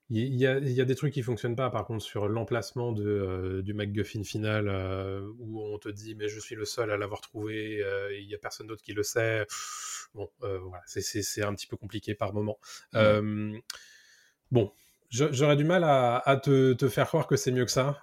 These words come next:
Speaker 1: honnêtement, parce que
Speaker 2: <laughs>
Speaker 1: je, j'en suis sorti, euh, j'ai,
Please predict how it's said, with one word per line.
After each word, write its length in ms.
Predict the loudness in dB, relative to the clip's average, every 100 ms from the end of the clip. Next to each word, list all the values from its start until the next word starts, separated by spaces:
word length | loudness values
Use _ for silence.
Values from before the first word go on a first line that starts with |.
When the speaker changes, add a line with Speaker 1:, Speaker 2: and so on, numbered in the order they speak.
| -2
Speaker 1:
honnêtement, 440 | 2 4 4 4 4
parce 200 | 4 4
que 180 | 4
Speaker 2:
<laughs> 0 |
Speaker 1:
je, 320 | 4 2 2 0
j'en 220 | 2 2
suis 240 | 2 -2
sorti, 640 | 0 -2 0 2 4 2 0 _ -10 -2
euh, 600 | -2 0 -2 -4 -6 -8 -14 _ _ _ _ -8
j'ai, 840 | -4 -2 0 0 0 -4 -8 -12